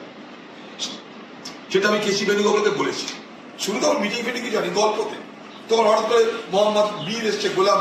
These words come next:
মীর, ওখানে দুটো এখন এআইসিসির নেতা গোলাম মীর আর একটা সিং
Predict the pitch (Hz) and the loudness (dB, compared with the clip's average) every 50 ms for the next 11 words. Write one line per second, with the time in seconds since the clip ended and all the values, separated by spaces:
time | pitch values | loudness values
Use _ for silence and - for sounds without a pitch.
0 | 180 175 185 190 180 - - - - - - - - - - - - 170 202 233 | 2 0 -2 -2 -2 -4 -8 -12 -14 -14 -16 -16 -16 -18 -14 -6 -2 2 2 4
1 | 233 - - 240 226 - 254 233 208 226 247 247 - - - - - - - - | 4 2 0 -2 2 2 4 4 6 4 2 2 0 -4 -8 -12 -16 -18 -12 0
2 | 208 202 214 214 196 - - 220 208 190 196 - - - 165 180 190 - 185 190 | 2 4 4 4 4 2 0 -2 -2 -2 0 0 0 0 2 2 2 4 2 2
3 | 214 247 262 269 - - - - - - - - - - - - - 190 190 - | 0 -2 -2 -4 -6 -10 -12 -14 -16 -16 -18 -18 -18 -18 -8 2 2 4 4 4
4 | - - - - - - 233 | 2 0 0 -2 -2 -2 -2